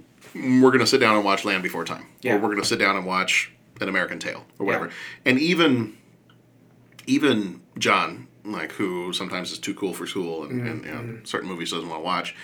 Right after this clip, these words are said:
Speaker 1: um, you know, he, he might do that whole thing. He's like, "Oh, I don't wanna watch this one, and I'm gonna go in my room and do something."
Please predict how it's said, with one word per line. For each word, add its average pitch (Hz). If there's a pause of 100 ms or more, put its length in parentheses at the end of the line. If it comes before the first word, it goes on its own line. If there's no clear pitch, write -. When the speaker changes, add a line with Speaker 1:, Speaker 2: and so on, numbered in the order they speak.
(360)
Speaker 1:
um, 87 (100)
you 107
know, 85
he, 123
he 147
might 113
do 117
that 95
whole 95
thing. 104
He's 87
like, 85
"Oh, 98
I 104
don't 110
wanna 90
watch 80
this -
one, 73
and 76
I'm 82
gonna 87 (260)
go 98
in 92
my 82
room 85
and 82
do 87
something." -